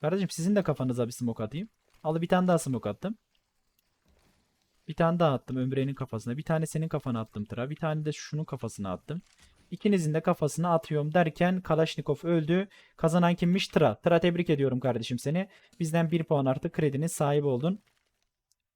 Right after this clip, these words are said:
Ee, şöyle bir aşağıya çekiyorum. Tıra can bastın mı doğru söyle. Oğlum adam da aşağı olsa bile can basmamış ki oğlum. Chatten görürdünüz yani can aldığını. Yani birisi can basarsa zaten emin olun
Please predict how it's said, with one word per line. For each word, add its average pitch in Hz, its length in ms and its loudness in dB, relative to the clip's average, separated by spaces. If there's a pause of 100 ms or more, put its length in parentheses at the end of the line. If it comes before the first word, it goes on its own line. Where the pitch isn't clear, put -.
(480)
Ee, 151 320 6
şöyle 170 280 4
bir 170 40 6
aşağıya 170 320 6
çekiyorum. 175 580 2 (400)
Tıra 180 180 6
can 185 220 4
bastın 190 280 4
mı 190 120 2
doğru 180 180 4
söyle. 190 360 2 (920)
Oğlum 165 200 4
adam 170 220 6
da 170 60 6
aşağı 165 240 4
olsa 170 200 2
bile 170 160 4
can 160 220 2
basmamış 185 440 2
ki 160 80 2
oğlum. 143 160 0
Chatten 160 400 0
görürdünüz 156 480 0
yani 123 160 2
can 123 160 0
aldığını. 104 440 -2 (260)
Yani 165 280 4 (320)
birisi 185 500 6
can 180 300 4
basarsa 185 400 6
zaten 175 240 4
emin 175 220 4
olun 175 320 4